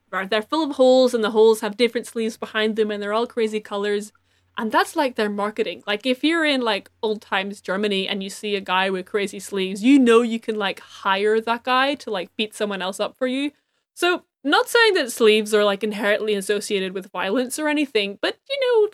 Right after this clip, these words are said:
correlation. Um, and that's kind of, like, where sleeves peak. Um, you know, a-, af-, af-, after then, um, you know, sleeves are kind of a bit wild. They get bit,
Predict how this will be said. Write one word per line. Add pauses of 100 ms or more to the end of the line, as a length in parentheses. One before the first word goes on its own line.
correlation. (460)
Um, (720)
and
that's
kind
of,
like,
where
sleeves (320)
peak. (420)
Um, (420)
you
know,
a-, (120)
af-,
af-,
after
then, (140)
um, (420)
you
know,
sleeves
are
kind
of
a
bit
wild.
They
get
bit,